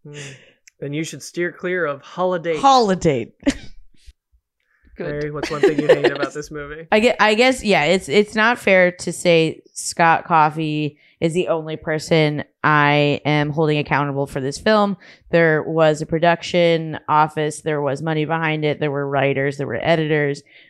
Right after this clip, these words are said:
Speaker 2: I think everyone needs to take some time off and reflect on what
Speaker 3: Mm,
Speaker 2: they've done.
Speaker 3: I don't know. The buck stops with Scott to me.
Speaker 2: <laughs>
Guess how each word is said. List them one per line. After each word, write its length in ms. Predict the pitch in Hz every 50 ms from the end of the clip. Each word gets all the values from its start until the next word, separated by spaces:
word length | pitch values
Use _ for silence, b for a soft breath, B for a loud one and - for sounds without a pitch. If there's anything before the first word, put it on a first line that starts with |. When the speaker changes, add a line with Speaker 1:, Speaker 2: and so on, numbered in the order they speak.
| b b
Speaker 2:
I 100 | - 160
think 180 | 160 170 160 - -
everyone 640 | 165 165 156 156 160 160 156 156 156 151 147 131
needs 440 | 143 151 147 147 - - - - - -
to 580 | - - - 160 156 151 151 147 143 139 135 123
take 240 | - - 143 147 143
some 180 | - - 165 151
time 220 | - - 151 143
off 220 | 147 131 131 - -
and 100 | 131 123
reflect 520 | 131 135 - - 117 98 95 - - -
on 180 | - 139 147 135
what 140 | 113 -
Speaker 3:
Mm, 60 | - -
Speaker 2:
they've 160 | 98 - -
done. 160 | - - -
Speaker 3:
I 80 | 180 185
don't 140 | 208 202
know. 200 | 180 160 151 147
The 100 | 151 160
buck 320 | 151 147 190 220 247 247 -
stops 420 | - - - 175 151 160 156 -
with 180 | 143 131 - -
Scott 520 | - - - 135 131 127 127 - - -
to 80 | - -
me. 380 | - 254 294 359 - - 339
Speaker 2:
<laughs> 40 | -